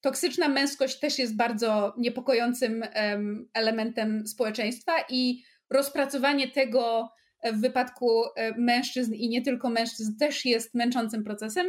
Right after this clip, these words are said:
ale mówimy tutaj jakby o, o kobietach.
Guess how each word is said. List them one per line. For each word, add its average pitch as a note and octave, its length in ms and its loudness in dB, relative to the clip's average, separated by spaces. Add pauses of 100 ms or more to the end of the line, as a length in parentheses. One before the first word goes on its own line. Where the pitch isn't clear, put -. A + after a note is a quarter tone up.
ale C4 200 4
mówimy B3+ 360 2
tutaj A#3+ 300 -2
jakby G#3 280 -2
o, G3+ 260 0
o G#3 280 -4 (340)
kobietach. G#3+ 540 0